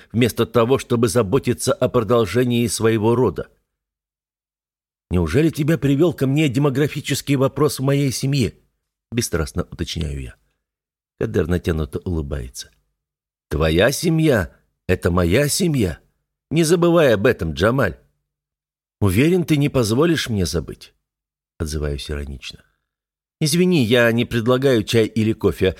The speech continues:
Сам видишь, дом пока пустует. Я уже собирался уезжать».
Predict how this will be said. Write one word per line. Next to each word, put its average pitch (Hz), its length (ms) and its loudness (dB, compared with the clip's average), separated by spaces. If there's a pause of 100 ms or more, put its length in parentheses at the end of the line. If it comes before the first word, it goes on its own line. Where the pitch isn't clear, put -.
Сам 135 300 0
видишь, 95 340 -2
дом 127 220 0
пока 117 300 -2
пустует. 110 680 -4 (400)
Я 165 160 2
уже 135 160 0
собирался 131 580 0
уезжать». 110 640 -2